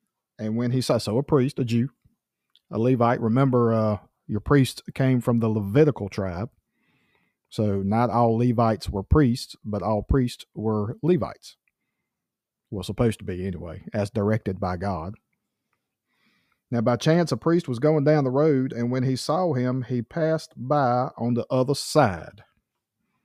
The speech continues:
So a man of religion, a man that is supposed to be purporting what, uh, teaching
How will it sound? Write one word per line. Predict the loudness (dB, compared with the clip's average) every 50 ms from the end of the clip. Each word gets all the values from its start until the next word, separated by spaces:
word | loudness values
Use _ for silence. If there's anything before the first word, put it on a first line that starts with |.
| _ _ _ _ _ _ _ _ _ _ _ _ _ _ _ _ _ _ _ _ _ _ _ _ _
So | _ -6 -4 -4
a | -2
man | 0 2 2 4 4 4 4 4 2 2 0
of | -2 0 2
religion, | 4 4 4 4 2 -2 -10 -16 _ -20 _ _ _ _ _ _ _ _ -8
a | -4
man | -2 0 0 2 2 2 4 4 2 2 2
that | 2 0 0
is | -2 -6 -8
supposed | -10 -12 -14 -6 -2 0 0 0 -2 -4 -8
to | -8 -8
be | -4 -2 -2 0 0 0 -2 -4 -6
purporting | -8 -10 -12 -12 -12 _ _ -2 0 2 2 0 0 -2 -4 -8 -12 _ _ _ _ _ _ _ _ _ _ _ _ _ _ _ _
what, | -8 -6 -6 -6 -8 -10 _ _ _ _ _ -20 -20 -20 -18 -18 -16 -16
uh, | -16 -14 -16 -18 -20 _ _ -20 -20 -2
teaching | 0 2 2 2 -2 -6 -10 -10 -14